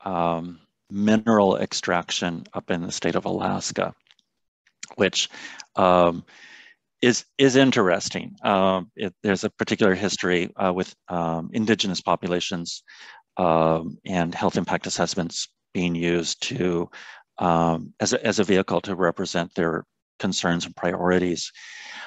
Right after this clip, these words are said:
Uh, in California, we've, uh, we also do not have a mandate for health impact assessment, but many health impact assessments have been on, done on a voluntary basis in parallel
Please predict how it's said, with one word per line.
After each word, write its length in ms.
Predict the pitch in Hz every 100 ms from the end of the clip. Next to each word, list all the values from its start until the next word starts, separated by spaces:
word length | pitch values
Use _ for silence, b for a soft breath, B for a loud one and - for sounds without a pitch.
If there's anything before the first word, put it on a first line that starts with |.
| B -
Uh, 300 | 95 90 90 85 _ B B -
in 120 | 127
California, 920 | - 117 110 101 - 95 98 120 151 - _ B B
we've, 640 | - 104 107 104 101 95 - _ _ _ 110
uh, 380 | 95 90 90 95 - _
we 180 | 107 117
also 380 | - 98 - 127
do 140 | 104
not 200 | 92 95
have 280 | - 90 90
a 100 | 87
mandate 720 | 87 85 80 90 113 127 - _ _ -
for 220 | 101 95
health 260 | 101 90
impact 320 | 98 87 90 -
assessment, 460 | 90 92 - 101 -
but 120 | 92
many 240 | 101 101
health 200 | 95 101
impact 280 | 98 98 90
assessments 420 | 92 95 - 95
have 100 | 87
been 140 | 101 95
on, 220 | 92 -
done 180 | 101 92
on 140 | 90
a 60 | 87
voluntary 560 | - 196 113 - 104
basis 420 | 196 98 - 101 -
in 100 | 110
parallel 840 | - - 113 120 107 87 92 -